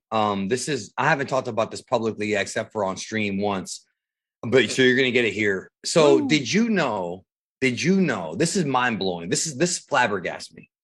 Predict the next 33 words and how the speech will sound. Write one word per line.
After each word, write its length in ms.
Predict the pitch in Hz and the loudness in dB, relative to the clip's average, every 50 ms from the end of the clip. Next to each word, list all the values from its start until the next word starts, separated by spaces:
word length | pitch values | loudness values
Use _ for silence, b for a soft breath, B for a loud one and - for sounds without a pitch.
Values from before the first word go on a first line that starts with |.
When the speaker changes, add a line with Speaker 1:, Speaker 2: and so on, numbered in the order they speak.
| _ B B B B B B B | _ B B B B B B B
Speaker 1:
So 120 | - - 180 | 2 4 4
I'm 140 | 175 175 175 | 6 6 4
talking 300 | 180 214 220 220 226 202 | 4 4 4 4 2 2
to 140 | 196 196 175 | 4 4 4
a 40 | 143 | 4
voice 340 | 127 135 147 143 135 - | 2 0 0 0 0 0
actor, 320 | 151 135 117 110 - - 117 | 0 0 0 0 -2 -2 0
like, 220 | 113 110 107 107 | 2 2 0 0
two 140 | - - 123 | -2 -4 -2
days 240 | 110 107 98 92 92 | 0 0 -2 -2 -4
ago 220 | 92 82 87 82 82 | -8 -6 -6 -6 -4
who 100 | 107 113 | -2 0
works 320 | 104 117 120 120 120 - | 2 4 2 2 2 0
on 100 | 123 110 | -2 0
Dragon 280 | 98 117 113 107 113 104 | 2 2 0 2 2 0
Ball 120 | 107 104 | 0 -2
Super 260 | 101 - 117 92 104 | -2 -4 -4 -4 -4
Superhero. 640 | 95 - 110 95 - 95 90 95 92 87 82 80 - _ _ _ _ _ _ _ - | -4 -6 -6 -6 -6 -6 -6 -4 -6 -6 -6 -10 -14 _ _ _ _ _ _ _ -2
I'm 100 | 117 127 | 0 2
not 260 | 139 160 175 185 185 - | 4 4 2 2 2 0
prying. 540 | - 170 147 127 117 110 113 123 135 131 - _ _ _ _ _ | 2 2 4 4 2 0 -2 -4 -6 -10 -16 _ _ _ _ _
We 100 | - 139 | -6 -2
were 100 | 160 165 | -2 0
just 200 | 170 190 202 - | 2 2 0 2
talking. 380 | - 190 160 139 - - - - _ _ _ _ _ _ _ _ _ _ _ _ _ _ _ _ _ _ _ _ _ _ _ _ _ _ _ _ _ _ _ _ _ _ | 2 2 2 2 0 -4 -18 -20 _ _ _ _ _ _ _ _ _ _ _ _ _ _ _ _ _ _ _ _ _ _ _ _ _ _ _ _ _ _ _ _ _ _
"I 60 | - 147 | 0 2
haven't 200 | 190 220 220 196 | 2 2 2 2
seen 140 | 214 226 | 2 2
the 60 | 214 185 | 2 4
movie 260 | 190 226 247 214 147 | 4 2 0 0 -4
yet." 240 | 107 87 92 - - _ - | -4 -6 -8 -10 -14 _ -6
I'm 140 | - 135 135 | -4 0 2
like, 300 | 135 127 123 117 - - | 2 2 2 2 0 -6